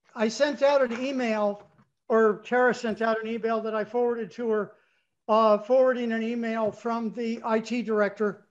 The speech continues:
uh, on the, uh, changes that, um, I guess we convinced her to make.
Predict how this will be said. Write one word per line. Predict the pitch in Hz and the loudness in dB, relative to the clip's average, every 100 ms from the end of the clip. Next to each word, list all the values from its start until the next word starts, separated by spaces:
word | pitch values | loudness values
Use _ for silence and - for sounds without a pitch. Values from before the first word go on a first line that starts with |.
| _ _ _ _ _ - | _ _ _ _ _ -8
uh, | 226 233 240 277 226 220 _ _ - | -4 -2 -4 -6 -10 -12 _ _ -6
on | 247 233 226 | -2 -2 -2
the, | 202 240 240 233 233 | -2 -2 -2 0 2
uh, | 226 226 240 - | 2 2 -4 -6
changes | 247 240 247 240 - | -2 -2 -2 -6 -4
that, | 240 226 220 - _ _ _ - | 0 0 -2 -10 _ _ _ -4
um, | 226 233 220 214 - - _ _ _ _ | 0 2 2 0 -8 -20 _ _ _ _
I | 262 | -6
guess | 202 214 220 | 0 0 0
we | 220 | -2
convinced | 226 196 214 208 | 0 0 0 0
her | 233 | -2
to | 214 | 0
make. | 220 220 180 - | 2 2 0 -4